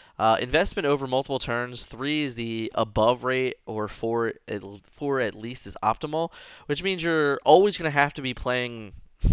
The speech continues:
under curve to get a better Kitty Pryde in the end, um, which is fine.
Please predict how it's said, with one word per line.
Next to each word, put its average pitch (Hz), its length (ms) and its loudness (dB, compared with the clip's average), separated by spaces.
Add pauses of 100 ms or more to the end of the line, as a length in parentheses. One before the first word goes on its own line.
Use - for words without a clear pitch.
(440)
under 143 380 4
curve 135 600 -2 (200)
to 120 500 0 (480)
get 143 200 6
a 147 40 6
better 123 300 4
Kitty 117 280 -4
Pryde 107 360 4
in 104 80 -2
the 101 120 -8
end, 123 300 -6 (460)
um, 101 480 2
which 160 200 -2
is 196 280 2
fine. 165 680 4